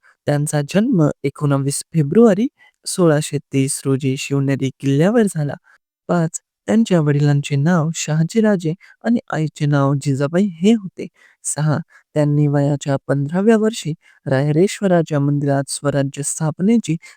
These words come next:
प्रतिज्ञा घेतली. सात, त्यांनी गनिमी काव्याचा वापर करून अनेक शत्रूंना पराभूत केले. आठ, ते मराठा साम्राज्याचे संस्थापक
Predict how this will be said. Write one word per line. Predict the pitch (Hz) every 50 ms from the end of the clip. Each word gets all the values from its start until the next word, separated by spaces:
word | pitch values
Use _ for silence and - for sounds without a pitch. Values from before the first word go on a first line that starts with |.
| _ _ -
प्रतिज्ञा | - 135 127 - 151 165 190 208 202
घेतली. | 170 165 170 - _ - - - 156 _ _ _ _ _ -
सात, | - - 135 139 - _ _ _ _ _ _
त्यांनी | - 147 147 147 147 151 151 139 135
गनिमी | 139 147 147 156 160 156 151 143 -
काव्याचा | - 127 123 135 160 196 208 202 - 151 147
वापर | 143 135 127 131 - - 202
करून | 208 - 180 160 151 147 143 - -
अनेक | 151 143 139 135 131
शत्रूंना | - - - - - - - 202 214 202 170 143 127 - -
पराभूत | - - 131 139 151 - - _ _ -
केले. | 147 135 131 - 165 _ _ _ _ _ _ _ -
आठ, | 139 135 135 _ _ _ _ - - _ _ -
ते | 220 220
मराठा | 196 180 165 160 156 160 156 170 156
साम्राज्याचे | 156 - 156 143 139 143 160 180 185 180 175 165 - 151 151
संस्थापक | - - 151 147 151 - - - 202 214 - - 143